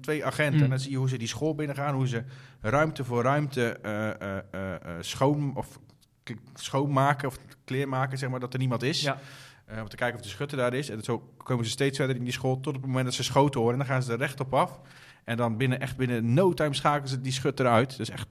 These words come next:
Speaker 1: heel knap gedaan. En heel veel, met heel veel, eh, lef vind ik,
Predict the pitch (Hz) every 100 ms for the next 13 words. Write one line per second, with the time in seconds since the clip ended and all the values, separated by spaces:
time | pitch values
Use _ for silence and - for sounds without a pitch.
0 | - 135 202 160 151 131 131 120 104 156
1 | - 120 120 180 151 139 127 123 127 135
2 | 156 127 123 123 - - - - - _
3 | 107 110 127 165 - 135 117